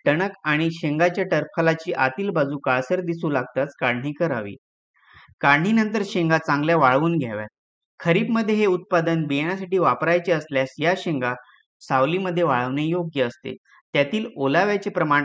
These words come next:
आठ ते नऊ टक्के पर्यंत असावे. आणि नंतर येणारे पिकाचे उत्पादन पाहायला गेल्यास,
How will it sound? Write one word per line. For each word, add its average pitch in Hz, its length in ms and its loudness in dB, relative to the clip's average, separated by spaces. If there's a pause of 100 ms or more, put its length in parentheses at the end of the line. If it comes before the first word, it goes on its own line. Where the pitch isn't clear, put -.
आठ 147 180 0 (100)
ते 170 60 0
नऊ 165 240 -2
टक्के 147 280 -8
पर्यंत 123 500 -6
असावे. 117 360 -4 (640)
आणि 196 160 0
नंतर 226 300 2
येणारे 175 360 2
पिकाचे 175 500 -2
उत्पादन 170 580 -2
पाहायला 170 380 2
गेल्यास, 139 420 0